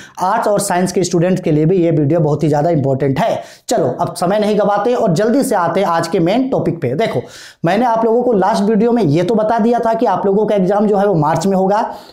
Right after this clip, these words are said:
ये भी बता दिया था कि हर subjects में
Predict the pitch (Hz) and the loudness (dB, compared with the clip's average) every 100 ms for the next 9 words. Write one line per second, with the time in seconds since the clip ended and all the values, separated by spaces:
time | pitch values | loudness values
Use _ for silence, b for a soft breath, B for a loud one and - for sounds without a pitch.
0 | - 151 190 240 220 226 214 233 233 233 | 0 2 2 2 0 0 2 0 0 0
1 | 240 - - 254 - 214 175 233 - 196 | -2 0 -2 -2 -2 0 0 0 -2 -2
2 | 196 262 254 | -2 -2 -8